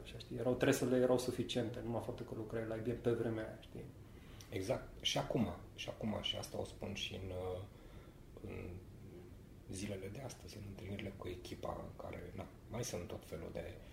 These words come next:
Speaker 2: uh, nu știu, situații în care, mm, omul se compară cu altcineva din altă echipă, că cineva face mai mult sau mai puțin. Uh, principiul e același. Dacă ești în I B M, ești deja bun.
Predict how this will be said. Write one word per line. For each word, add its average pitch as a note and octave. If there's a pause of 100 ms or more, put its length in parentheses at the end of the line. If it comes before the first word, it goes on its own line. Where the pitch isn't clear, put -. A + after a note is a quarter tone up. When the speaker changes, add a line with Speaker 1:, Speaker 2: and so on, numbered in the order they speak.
(680)
Speaker 2:
uh, -
nu -
știu, -
situații -
în G#2+
care, E2+
mm, -
omul A#2+
se A2
compară F#2+
cu -
altcineva F2+
din F2
altă F2
echipă, G#2+ (480)
că G2 (160)
cineva G2
face F#2+
mai F2+
mult G2
sau F2
mai E2+
puțin. - (720)
Uh, G#2+ (420)
principiul A#2+
e A2+
același. - (760)
Dacă -
ești A2
în A2
I G#2
B - (180)
M, A2+
ești A2
deja G2+
bun. F#2+